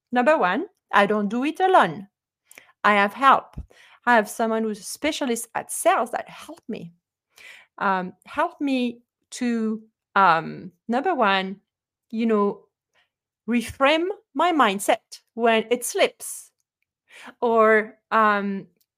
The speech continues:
the other thing that the tendency we may have is to discount our price or bend the rules so that we get the client. And that is,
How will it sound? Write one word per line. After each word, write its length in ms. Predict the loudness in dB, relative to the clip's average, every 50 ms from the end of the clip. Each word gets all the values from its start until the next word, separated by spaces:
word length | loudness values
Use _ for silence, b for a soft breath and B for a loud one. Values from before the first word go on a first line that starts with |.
| _ _
the 200 | -10 -6 -4 -4
other 160 | -2 -2 -4
thing 220 | -6 -6 -6 -2 0
that 280 | 2 2 0 0 -6
the 80 | -10 -8
tendency 460 | -6 -4 -4 -2 -4 -4 -6 -8 -6
we 160 | -4 -4 -2
may 180 | -2 -2 -2 -2
have 340 | -2 0 0 2 2 0 -2
is 120 | -6 -10 -12
to 260 | -10 -8 -8 -8 -10 b b b b b _ _ _ _ -10
discount 600 | -8 -6 -6 -6 -6 -4 -2 0 2 2 0 0 0
our 180 | 0 0 0
price 680 | -2 -4 -4 -4 -4 -4 -8 -12 -14 -14 -16 -16 -16 -18 _ _ _ _
or 340 | 0 0 2 0 -2 -4 -6
bend 480 | -8 0 2 2 2 2 0 -2 -4
the 80 | -6 -4
rules 640 | -2 0 0 0 0 -2 -4 -8 -10 -12 -14 -14 B B B B B B B _ _ _ _ _ _ _
so 160 | -6 -4 0
that 240 | 4 4 4 4 2
we 140 | -2 -6 -8
get 300 | -4 0 0 0 0 0
the 60 | -4
client. 720 | -4 0 4 4 4 4 2 -2 -6 -12 -16 _ -20 -20 _ _ _ _ _ _ _ _ _ _ -10
And 260 | -6 -4 -4 -2 0
that 280 | 2 2 2 2 0 -2
is, 500 | -2 2 4 4 4 4 0 -6 -14 -20